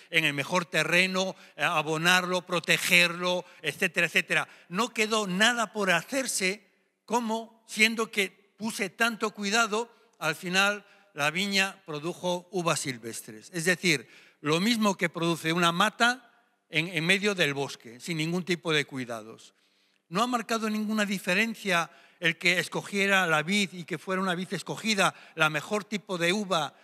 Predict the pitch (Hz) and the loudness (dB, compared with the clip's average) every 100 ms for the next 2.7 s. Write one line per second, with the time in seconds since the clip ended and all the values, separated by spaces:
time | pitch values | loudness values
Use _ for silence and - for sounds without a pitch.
0 | _ - 151 156 180 196 170 190 196 147 | _ -4 -2 -2 2 4 4 4 2 0
1 | - - 170 233 208 180 202 208 190 165 | -8 -4 -2 -2 -2 4 4 4 2 -2
2 | 170 139 - 226 190 156 | -4 -6 -4 -4 -2 -2